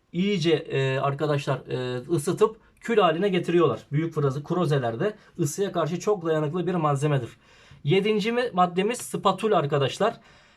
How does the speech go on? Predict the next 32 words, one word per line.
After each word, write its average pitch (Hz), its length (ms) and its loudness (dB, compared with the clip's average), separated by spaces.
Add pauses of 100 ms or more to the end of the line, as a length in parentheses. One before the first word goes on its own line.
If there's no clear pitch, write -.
(160)
Metal, 214 520 2
plastik 208 500 -2
veya 226 280 4
porselenden 208 520 2
yapılmıştır 180 560 0
ama 226 140 2
arkadaşlar 202 460 0
bunlar 214 280 2
biz 190 140 -2
daha 226 160 4
çok 247 240 -2 (400)
laboratuvarlarda 196 680 2
metal 185 360 2
olanını 165 460 4
kullanıyoruz. 123 500 0
Metal 143 360 0 (100)
daha 131 160 0
çok 120 200 -6
karşımıza 120 360 -4
çıkmakta. - 440 -6
Metal 196 360 0
bir 233 140 -6
kaşık 196 340 -2
bu. 120 220 -4 (260)
Kaşığa 190 420 0
benziyor 135 320 0
arkadaşlar. 110 480 -6 (460)
Buna 170 200 -2
bir 160 140 -2
nevi 139 240 -2
kaşık 196 400 -4
diyebilirsiniz. 143 680 -2